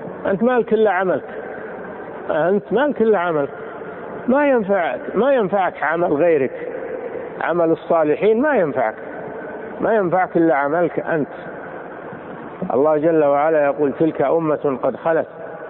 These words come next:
لها ما كسبت ولكم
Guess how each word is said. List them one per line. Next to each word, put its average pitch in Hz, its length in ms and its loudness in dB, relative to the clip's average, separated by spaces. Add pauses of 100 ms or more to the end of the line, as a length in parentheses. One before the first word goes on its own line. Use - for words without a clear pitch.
(580)
لها 131 280 2
ما 151 180 2
كسبت 170 640 0
ولكم 160 500 2